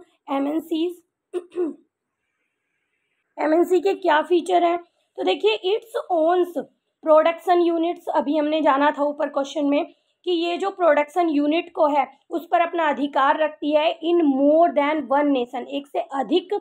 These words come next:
राष्ट्रों में। तो आगे देखिए, it employs labor from different countries in different production unit।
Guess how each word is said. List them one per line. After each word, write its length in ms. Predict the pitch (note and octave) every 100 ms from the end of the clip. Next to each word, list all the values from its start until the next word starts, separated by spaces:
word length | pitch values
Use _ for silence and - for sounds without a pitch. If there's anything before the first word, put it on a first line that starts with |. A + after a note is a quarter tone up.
| G#4 _ -
राष्ट्रों 460 | C#4+ A#3+ A3 - A3
में। 140 | F3+ _ _ _ -
तो 80 | E4
आगे 360 | D#4+ D4+ D#4
देखिए, 320 | F4+ F4+ D#4+ G4
it 600 | - F4 F4+ - D4+ D#4
employs 560 | D4 D#4+ D#4+ E4+ G4+ C#4+ C#4+
labor 380 | C#4+ D4 C#4 C4+ D4 _ _ _ E4+
from 160 | F4+ F4+
different 520 | B3+ D4+ - F#4 F#4+ F#4+
countries 440 | F4+ E4 E4+ F4+ G4 -
in 100 | F4
different 540 | D#4 D4 D4 F4+ F4 F4 -
production 480 | D#4+ C4 C4 - F4+ G4+ C4 C#4
unit। 240 | C4 G#3